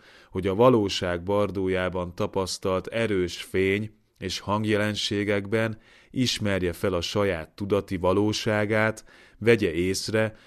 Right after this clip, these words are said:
hogy a különféle ijesztő fények és hangok mind saját látomásai és halucinációi.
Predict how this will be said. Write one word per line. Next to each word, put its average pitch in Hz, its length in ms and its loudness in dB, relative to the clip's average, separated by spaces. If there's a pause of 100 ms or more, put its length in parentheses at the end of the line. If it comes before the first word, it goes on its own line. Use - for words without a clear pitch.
(140)
hogy 101 160 0
a 90 100 0
különféle 98 760 4
ijesztő 95 600 0
fények 92 560 -2
és 87 220 -4
hangok 107 600 0
mind 113 260 0
saját 92 520 -2
látomásai 104 880 -2
és 101 220 0
halucinációi. 82 1300 -4